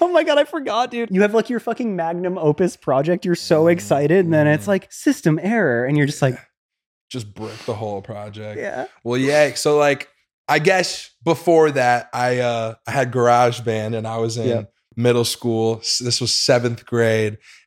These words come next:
Speaker 2: And I recorded myself
Speaker 1: Yeah.
Speaker 2: singing all the classic Christmas songs.
Speaker 1: Oh.
Speaker 2: And then put it together.
Speaker 1: Okay.
Speaker 2: Took a picture of myself in a,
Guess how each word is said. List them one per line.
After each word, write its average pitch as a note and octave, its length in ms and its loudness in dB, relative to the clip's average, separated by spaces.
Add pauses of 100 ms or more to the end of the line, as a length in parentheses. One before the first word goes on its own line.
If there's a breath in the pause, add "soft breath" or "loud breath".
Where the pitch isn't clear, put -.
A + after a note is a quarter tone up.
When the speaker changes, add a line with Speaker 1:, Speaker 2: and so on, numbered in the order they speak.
Speaker 2:
And A2 320 0
I A2 60 -2
recorded A#2+ 520 2
myself A2 880 -2
Speaker 1:
Yeah. C3+ 160 -4
Speaker 2:
singing B2 380 2
all G#2 140 -6
the G#2 100 -10
classic G#2+ 720 -6
Christmas G#2+ 460 -6
songs. G2+ 580 -12 (120)
Speaker 1:
Oh. E3 380 4
Speaker 2:
And A#2 160 0
then G#2 180 -4
put A#2+ 240 0
it F2+ 120 -10
together. A2 640 -2 (100)
Speaker 1:
Okay. D#3 380 0 (180)
Speaker 2:
Took - 200 0
a A#2 60 -2
picture B2+ 400 -2
of A2 80 0
myself A2+ 500 0
in G2+ 60 -6
a, G#2+ 180 -8